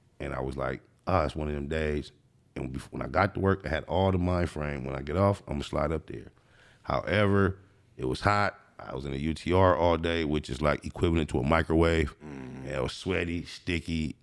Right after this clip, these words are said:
Speaker 1: I'm like, "Man, I'm not going to that shit." And I went home. And by the time I got home, I seen headlines that apparently, uh,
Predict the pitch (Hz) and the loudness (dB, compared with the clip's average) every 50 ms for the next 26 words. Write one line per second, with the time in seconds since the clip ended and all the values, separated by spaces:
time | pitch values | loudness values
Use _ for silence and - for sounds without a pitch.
0 | _ _ - 107 107 98 90 98 104 113 120 131 127 104 82 76 78 78 71 71 | _ _ -6 -4 -4 -2 -2 -2 -2 0 2 2 4 4 4 4 2 2 0 0
1 | 69 57 55 60 65 65 60 57 50 - _ _ - 76 76 71 69 71 76 78 | -2 -4 -4 -4 -4 -2 -4 -4 -4 -6 _ _ -4 -2 0 2 2 2 4 2
2 | 82 76 - - 95 107 107 90 73 64 - - _ _ _ _ - 71 71 71 | 2 2 2 4 6 6 6 6 4 2 -2 -8 _ _ _ _ -12 -10 -8 -8
3 | 67 67 65 64 67 67 67 - - 92 92 87 80 82 80 76 69 87 98 101 | -8 -8 -6 -4 -4 -4 -4 0 2 4 4 4 4 4 2 2 4 4 4 4
4 | 92 90 85 78 60 - - - 67 - - - 71 67 64 80 87 92 80 76 | 4 4 4 2 0 -4 -6 -8 -8 -6 -6 -8 -6 -6 -4 -2 -2 -2 -2 -4
5 | 76 76 71 69 69 67 71 65 65 58 - - _ _ _ _ _ _ _ _ | -4 -6 -6 -6 -8 -8 -8 -10 -10 -10 -12 -14 _ _ _ _ _ _ _ _
6 | _ - - - - - - - - - 87 87 82 80 76 78 76 76 67 - | _ -20 -20 -20 -20 -20 -20 -16 -6 -2 -2 0 0 0 -2 -2 -2 -4 -4 -4
7 | 69 69 71 69 67 65 - | -4 -2 -2 0 -2 -2 -4